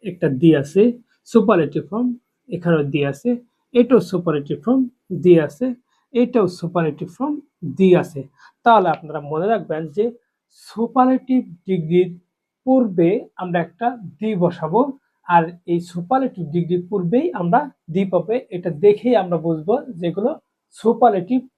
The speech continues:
ডিগ্রি এই সেন্টেন্সটা, কারণ যদি দি থাকা সুপারলেটিভ ফর্ম থাকবে, আর অবশ্যই দি নেব। আরেকটা হলো যে একের অধিক জিনিসের মধ্যে আপনার একজনকে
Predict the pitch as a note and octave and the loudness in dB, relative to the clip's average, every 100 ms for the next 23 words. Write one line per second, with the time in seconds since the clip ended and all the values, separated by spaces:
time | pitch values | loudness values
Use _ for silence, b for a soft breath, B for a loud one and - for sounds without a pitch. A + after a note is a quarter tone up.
0 | - C#3 F#3 D3+ D#3 C#3+ - D#3 C#3+ D3+ | -12 -2 -2 0 -2 -4 -4 -4 -2 -6
1 | - - D3 - _ _ F3 E3+ C#3+ F3 | -6 -8 -8 -10 _ _ -2 -2 2 2
2 | C#3+ A3+ A#3 G#3 B3+ A#3+ - F3 F3 D#3+ | 2 -2 -4 -4 -2 -2 -4 -4 0 2
3 | B3 B3 _ F#3+ A3+ C4+ - _ _ - | 0 -6 _ 2 2 0 -10 _ _ -6
4 | F3 F3 E3+ E3+ E3+ G3 E3+ G3 E3 A3 | -4 0 0 -2 -4 -6 -2 -2 0 -2
5 | B3+ b b b G#3+ A#3+ A#3+ G3+ E3+ E3+ | -4 b b b 2 2 2 -2 -2 -2
6 | F3 C4+ - _ _ _ A#3 A#3 C#4 C#4 | 0 -2 -2 _ _ _ -2 2 2 0
7 | - G#3 F3+ F3+ C3+ F3+ A3+ - F#3 D#3+ | 0 0 0 0 -2 0 0 -2 -2 -2
8 | C#3 C3+ C#4 D4+ _ _ _ F3 E3+ F3 | -2 4 4 4 _ _ _ -6 -4 -6
9 | G#3+ - _ - E3+ D#3+ F3 G#3+ | -6 -10 _ -8 -6 -4 -4 -4